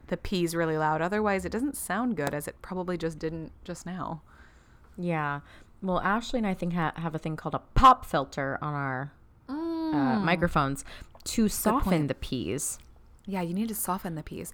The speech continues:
Speaker 1: You do
Speaker 2: Um,
Speaker 1: need to enunciate, but not by hitting P's or S's or tins of tuna. <laughs> Like
Speaker 2: Tins of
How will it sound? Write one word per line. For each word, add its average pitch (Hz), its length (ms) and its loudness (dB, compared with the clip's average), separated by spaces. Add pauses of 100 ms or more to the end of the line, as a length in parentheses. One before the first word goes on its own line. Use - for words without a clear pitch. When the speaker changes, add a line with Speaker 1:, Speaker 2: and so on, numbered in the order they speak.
Speaker 1:
You 156 300 2
do 320 180 6
Speaker 2:
Um, 466 40 4
Speaker 1:
need 403 180 2
to 254 120 4
enunciate, 190 720 2 (600)
but 202 160 4
not 214 260 4
by 226 160 2
hitting 185 640 0 (300)
P's 196 520 0 (100)
or 160 360 0 (280)
S's 180 600 2
or 156 300 -2 (300)
tins 233 420 6
of 170 140 -4 (120)
tuna. 214 540 2 (120)
<laughs> - 80 2 (280)
Like - 220 -10 (140)
Speaker 2:
Tins - 340 0
of - 60 -8